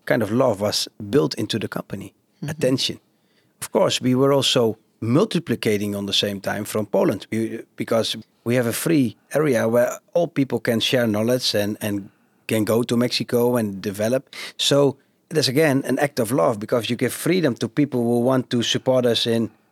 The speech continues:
Speaker 1: building up Mexico. Building effective structures,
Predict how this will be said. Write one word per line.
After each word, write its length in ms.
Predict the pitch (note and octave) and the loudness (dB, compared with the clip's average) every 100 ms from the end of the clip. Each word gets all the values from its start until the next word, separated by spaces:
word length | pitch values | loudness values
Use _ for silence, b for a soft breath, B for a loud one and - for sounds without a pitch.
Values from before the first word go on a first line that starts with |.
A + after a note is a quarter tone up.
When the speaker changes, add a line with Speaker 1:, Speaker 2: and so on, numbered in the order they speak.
| - | -2
Speaker 1:
building 300 | B2+ B2 A#2+ | 0 2 2
up 100 | A#2 | 2
Mexico. 540 | D3 - E3+ - F2 - _ _ _ _ | -2 -2 -4 -4 -6 -10 _ _ _ _
Building 320 | B2+ A3 G3+ | 2 4 4
effective 500 | D#3 B2+ F3 F#3+ C3 | 2 2 0 0 -2
structures, 680 | - - G3 G3 - - - | -2 0 -2 0 -4 -4 -8